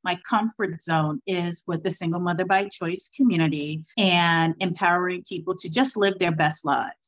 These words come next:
So I do absolutely feel comfortable in this lane. I came to the Single Mother by Choice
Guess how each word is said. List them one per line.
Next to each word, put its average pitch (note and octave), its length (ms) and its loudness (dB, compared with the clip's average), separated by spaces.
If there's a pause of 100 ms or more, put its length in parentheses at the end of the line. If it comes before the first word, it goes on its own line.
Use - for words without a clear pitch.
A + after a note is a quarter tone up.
(160)
So F3 340 2
I F3 160 0
do G#3+ 640 -6 (120)
absolutely G#3 580 0
feel E3+ 200 -6
comfortable D#3+ 840 -2
in F3+ 160 0
this D#3 240 -4
lane. A3+ 540 -2 (100)
I E3 640 -2 (380)
came A3+ 380 0
to G#3 300 -4
the G3 100 -6
Single F#3+ 260 -8
Mother F#3 200 -2
by F3+ 160 2
Choice F3 360 -6